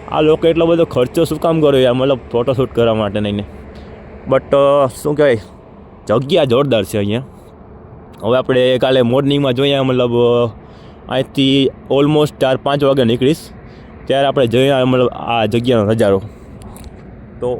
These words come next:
almost હવે હું અહીંથી બે વાગ્યા છે, તો હવે ધીમે ધીમે અહીંથી દ્વારકા તરફ નીકળું અને થોડા ઘણા હજી ફોટો વોટો લઈ લઈ. રિજનમાં એક એ ચંદ્રમા અહીંથી મસ્ત દેખાય છે, તો થોડા ઘણા ફોટો વોટો લઈ લઈએ આપણે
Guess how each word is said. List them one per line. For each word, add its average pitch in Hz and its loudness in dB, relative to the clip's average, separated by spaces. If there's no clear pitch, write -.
almost 156 -4
હવે 147 0
હું 143 -2
અહીંથી 147 -6
બે 131 -2
વાગ્યા 131 -2
છે, 131 -6
તો 120 -2
હવે 123 0
ધીમે 139 -4
ધીમે 135 -4
અહીંથી 131 -6
દ્વારકા 123 -2
તરફ 127 -4
નીકળું 143 -6
અને 127 -4
થોડા 127 0
ઘણા 127 0
હજી 127 -6
ફોટો 120 0
વોટો 120 -4
લઈ 113 -4
લઈ. 131 -8
રિજનમાં 131 -2
એક 120 -10
એ 131 -2
ચંદ્રમા 147 0
અહીંથી 143 -2
મસ્ત 160 -2
દેખાય 117 -4
છે, 147 0
તો 127 0
થોડા 139 0
ઘણા 135 0
ફોટો 131 0
વોટો 131 0
લઈ 127 2
લઈએ 147 2
આપણે 160 -2